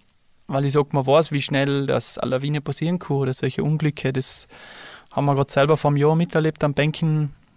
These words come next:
mit einem jungen fünfzehnjährigen Buben. Ähm, das geht zu schnell. Und ich genau eben an solchen Tagen, wo dann jeder zum Schafkopf fährt oder dahin fährt, probiere ich oft ein bisschen auszuweichen, weil ich dem ganzen Hype ein bisschen entkommen will, sag ich mal,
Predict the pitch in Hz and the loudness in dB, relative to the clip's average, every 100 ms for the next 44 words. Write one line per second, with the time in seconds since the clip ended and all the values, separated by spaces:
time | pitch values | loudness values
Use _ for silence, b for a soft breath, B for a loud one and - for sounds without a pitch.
0 | - 143 139 139 139 147 151 143 147 - | -8 -4 -2 -2 0 2 2 0 -4 -6
1 | 151 147 143 156 180 190 - _ _ _ | -2 0 0 2 4 2 -2 _ _ _
2 | _ _ _ _ - - - 143 143 143 | _ _ _ _ -18 -8 -2 0 0 -2
3 | 135 143 - 147 - 185 - 143 165 175 | -4 -6 0 0 0 -2 0 0 0 -2
4 | B B B B B - 143 135 143 151 | B B B B B -4 -4 0 4 4
5 | 160 151 151 143 135 147 175 165 147 175 | 4 4 2 0 0 0 0 0 4 4
6 | 175 151 143 147 143 160 170 139 - _ | 4 2 2 0 0 2 4 2 -2 _
7 | _ _ _ _ _ _ - 160 - 160 | _ _ _ _ _ _ -10 -6 0 0
8 | - 160 - 131 131 127 135 131 131 131 | 2 -4 -2 -2 -2 -2 -2 0 0 -2
9 | B B B - 160 165 - 131 123 - | B B B -2 -2 -2 -4 -4 -4 -4
10 | 135 151 143 147 - 143 - 110 131 - | 0 2 2 0 0 -2 0 2 2 2
11 | 139 127 127 127 131 131 135 139 139 - | 0 2 0 -2 0 0 0 0 -2 -2
12 | 135 131 139 156 - - B B B B | -4 -2 -2 0 0 0 B B B B
13 | - 135 135 139 127 135 - 151 185 185 | -10 -4 -2 0 0 -2 2 2 4 2
14 | 208 220 - 185 185 180 180 180 | 2 0 -2 -2 2 2 2 0